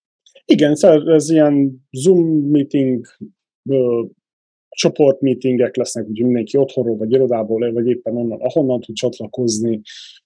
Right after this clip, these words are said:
Felvesszük a meetingeket, ez elérhető lesz csak a csoporton belül, és, ö, egymásnak tudunk, ö, tanácsot adni, megkérdezni, a, a, lesz külön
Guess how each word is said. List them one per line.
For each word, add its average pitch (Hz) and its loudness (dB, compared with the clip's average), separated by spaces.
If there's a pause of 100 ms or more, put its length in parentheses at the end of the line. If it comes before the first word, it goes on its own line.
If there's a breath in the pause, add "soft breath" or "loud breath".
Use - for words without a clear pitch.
Felvesszük 156 2
a 139 6
meetingeket, 117 -4
ez 113 -4
elérhető 123 0
lesz - -4
csak - 0
a 110 0 (140)
csoporton 117 -4
belül, 131 4 (580)
és, 143 2
ö, 143 4 (240)
egymásnak 120 -2
tudunk, 113 -4
ö, 104 -4 (840)
tanácsot 127 -2
adni, 110 -2
megkérdezni, 117 0
a, 113 -8
a, - -12 (520)
lesz 127 -8
külön 110 -4